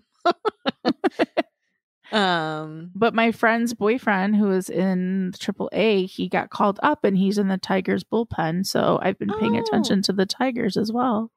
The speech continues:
Speaker 2: when he
Speaker 1: I will have
Speaker 2: pitches.
Speaker 1: to watch the Tigers, too. That's
Speaker 2: Yeah.
Speaker 1: cool.
Speaker 2: Yeah,
Speaker 1: The
Speaker 2: pretty
Speaker 1: only
Speaker 2: cool.
Speaker 1: thing that sucks is that now with the Cubs, so I was glad when they were playing the White Sox 'cause I was able to just watch it on regular T V, although you hear the White Sox guys announcing the game, but whatever.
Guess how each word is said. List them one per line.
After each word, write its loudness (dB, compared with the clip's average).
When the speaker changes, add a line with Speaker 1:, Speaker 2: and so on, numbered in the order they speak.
Speaker 2:
when -2
he 4
Speaker 1:
I 2
will 2
have 2
Speaker 2:
pitches. -10
Speaker 1:
to -6
watch -6
the -8
Tigers, -6
too. -6
That's -2
Speaker 2:
Yeah. -4
Speaker 1:
cool. -2
Speaker 2:
Yeah, -4
Speaker 1:
The -14
Speaker 2:
pretty 2
Speaker 1:
only 2
Speaker 2:
cool. 2
Speaker 1:
thing 2
that -2
sucks -2
is -2
that 2
now 2
with 0
the 0
Cubs, 0
so 0
I 4
was 0
glad 2
when -4
they -2
were 0
playing -2
the 0
White -2
Sox 0
'cause -2
I 4
was 0
able 0
to 0
just -2
watch 0
it -4
on -2
regular -2
T -8
V, -4
although -4
you -2
hear -10
the -12
White -10
Sox -14
guys -10
announcing -12
the -16
game, -14
but -10
whatever. -10